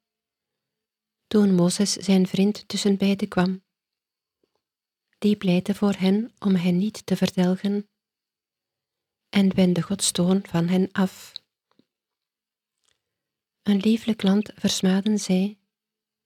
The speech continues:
omdat zij Gods woord niet vertrouwden. Maar wrevelig zaten zij neer in hun tenten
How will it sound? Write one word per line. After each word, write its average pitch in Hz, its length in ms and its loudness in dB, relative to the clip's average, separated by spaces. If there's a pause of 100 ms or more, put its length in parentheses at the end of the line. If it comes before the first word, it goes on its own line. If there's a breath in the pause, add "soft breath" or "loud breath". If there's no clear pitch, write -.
(640)
omdat 196 340 0
zij 175 240 0
Gods - 300 -6
woord 190 340 -2
niet 175 220 -2
vertrouwden. 190 760 -2 (1600)
Maar 180 320 2
wrevelig 175 540 -2
zaten 185 440 0
zij 170 160 0
neer 175 320 -2
in 190 180 0
hun 175 220 -2
tenten 202 560 -2